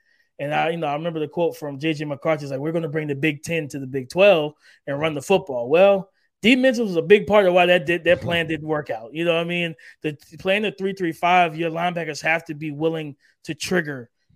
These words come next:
and, and they cannot be late. They cannot be afraid to get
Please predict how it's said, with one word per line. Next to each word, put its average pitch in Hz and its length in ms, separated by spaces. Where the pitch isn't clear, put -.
and, 151 240
and 147 220
they 156 140
cannot 160 440
be 151 440
late. 180 440
They 139 100
cannot 147 400
be 156 140
afraid 170 500
to 165 100
get 160 320